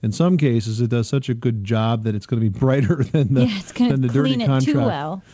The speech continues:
Speaker 1: that's around it. And of course, I probably don't need to tell you this, but the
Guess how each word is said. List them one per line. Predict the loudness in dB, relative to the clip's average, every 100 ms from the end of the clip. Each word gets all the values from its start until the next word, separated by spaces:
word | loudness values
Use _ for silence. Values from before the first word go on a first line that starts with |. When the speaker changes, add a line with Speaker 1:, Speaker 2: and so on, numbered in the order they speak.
| -20 -20 -12 -2
Speaker 1:
that's | 0 2
around | 0 2 4 4 2
it. | 0 -2
And | 0 2
of | 0
course, | 0 2 2 0 -4
I | -4
probably | 0 2 2
don't | 2
need | 0
to | -2
tell | -2 2
you | 2 2
this, | 0 -4
but | -2 -2 -2 -4 -4
the | -4